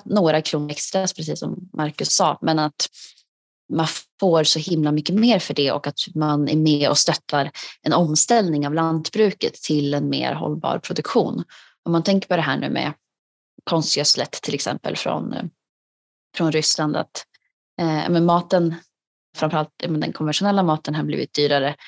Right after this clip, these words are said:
bland annat för att konstgödselpriserna har stigit i höjden. Ehm, så då är man ju med, om man lägger sina pengar på det, då är man ju med och upprätthåller det systemet med en massa importerat gödsel från Ryssland in i svenska matproduktionen.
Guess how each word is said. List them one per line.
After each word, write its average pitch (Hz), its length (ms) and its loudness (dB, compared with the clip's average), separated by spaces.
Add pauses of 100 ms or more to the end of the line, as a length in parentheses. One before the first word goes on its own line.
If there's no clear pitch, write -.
(240)
bland 185 140 4
annat 170 320 2
för 143 160 2
att 143 120 -4
konstgödselpriserna 143 920 0
har 147 100 0
stigit - 400 -4
i - 40 -4
höjden. 151 360 -4 (580)
Ehm, 151 320 0 (1120)
så 170 120 4
då 175 100 6
är 185 100 6
man 185 160 4
ju 170 60 2
med, 151 200 2
om 143 100 -2
man 151 120 0
lägger 160 180 0
sina 156 220 -4
pengar 147 240 0
på 180 100 -4
det, 175 160 4
då 160 100 2
är 165 80 4
man 185 160 0
ju 175 60 2
med 147 280 2
och 147 200 0 (220)
upprätthåller 147 480 0
det 233 240 4
systemet - 560 -2
med 147 240 -2 (360)
en 165 80 2
massa 156 240 0
importerat 151 580 0 (460)
gödsel 147 520 0
från 147 160 -4
Ryssland 156 400 2
in 139 100 0
i 131 60 -4
svenska - 480 -4 (580)
matproduktionen. - 800 -4